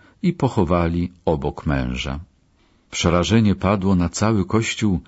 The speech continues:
i na wszystkich, którzy o tym słyszeli. Tymczasem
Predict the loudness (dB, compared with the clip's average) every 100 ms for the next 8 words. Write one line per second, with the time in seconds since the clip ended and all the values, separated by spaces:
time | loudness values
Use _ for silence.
0 | -14 -20 -14 0 4 4 2 0 -2 -4
1 | -6 -6 -8 -8 -4 0 0 0 -2 0
2 | 0 0 -2 -2 -4 -6 -8 -12 _ _
3 | _ _ _ _ 0 2 2 2 2 2
4 | 4